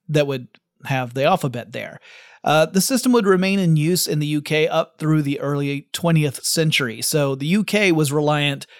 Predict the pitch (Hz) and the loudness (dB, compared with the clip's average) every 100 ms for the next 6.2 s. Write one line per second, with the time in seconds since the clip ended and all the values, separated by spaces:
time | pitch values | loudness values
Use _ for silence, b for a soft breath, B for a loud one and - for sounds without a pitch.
0 | b b b - 147 156 165 170 156 160 | b b b 0 2 4 2 2 -2 -2
1 | 151 151 147 127 151 165 - 156 143 139 | 0 0 0 0 0 0 0 -2 0 -2
2 | 131 139 147 143 139 127 123 131 175 147 | -2 -4 -2 -2 -2 -6 -6 -2 0 0
3 | 123 104 98 - B B B B B _ | -4 -8 -8 -6 B B B B B _
4 | 151 175 196 262 - 233 208 175 190 160 | 2 6 8 6 2 2 4 2 2 0
5 | - 185 208 196 196 180 160 139 156 151 | 0 0 2 4 2 0 -2 0 0 2
6 | 151 | 0